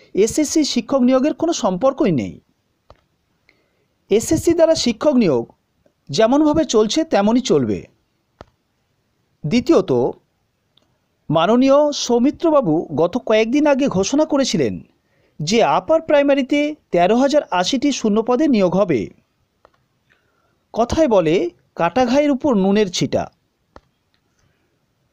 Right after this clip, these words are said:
ঠিক তেমনই অবস্থা হয়েছিল আপার প্রাইমারি চাকরি প্রার্থীদের মনে। একদিকে যেমন সুদীর্ঘ প্রতীক্ষা, প্রায় ছ থেকে সাত বছর হলে, হতে চলল কোনো নিয়োগ নেই।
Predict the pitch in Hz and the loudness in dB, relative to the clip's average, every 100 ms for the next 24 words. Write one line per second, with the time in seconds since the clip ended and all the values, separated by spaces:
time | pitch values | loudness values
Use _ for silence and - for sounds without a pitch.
0 | - 320 311 214 185 233 247 190 214 277 | -4 -4 0 0 2 2 4 2 0 -2
1 | 226 202 185 180 165 - _ _ 156 160 | 0 0 0 0 0 -2 _ _ -4 -2
2 | 220 214 196 160 156 - 147 - 214 214 | -2 -2 -2 0 -2 -2 -4 -4 -4 -4
3 | 214 220 208 131 95 - - _ _ _ | -4 -4 -2 -2 -4 -10 -20 _ _ _
4 | _ _ _ _ _ - - _ _ _ | _ _ _ _ _ -20 -20 _ _ _
5 | - 196 180 277 311 262 226 185 240 294 | -2 0 2 0 2 2 2 2 2 -2
6 | - - - 262 214 254 254 277 214 240 | -8 -8 -2 0 2 2 0 0 0 0
7 | - - 262 269 - _ _ _ _ _ | -4 0 0 0 -6 _ _ _ _ _
8 | _ - 180 175 180 - _ _ _ - | _ -2 2 2 0 -4 _ _ _ -10
9 | - 226 233 - 233 - 202 190 196 185 | -2 -2 -2 -4 -4 -2 -2 0 -2 0
10 | 214 165 170 175 _ 160 165 185 180 165 | -2 0 -2 -4 _ -8 -4 -2 0 0
11 | 156 165 _ _ - 175 160 151 143 123 | 0 -2 _ _ -2 0 0 0 0 -2
12 | 92 | -4